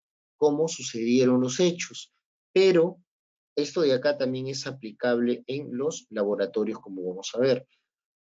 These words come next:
Y luego tenemos el principio de certeza, que va a identificar el medio o el agente vulnerante según sus características,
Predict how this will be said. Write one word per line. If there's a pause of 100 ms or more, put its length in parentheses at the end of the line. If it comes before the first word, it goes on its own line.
(160)
Y
luego
tenemos
el
principio
de
certeza,
que
va
a
identificar
el
medio
o
el
agente
vulnerante (280)
según
sus
características,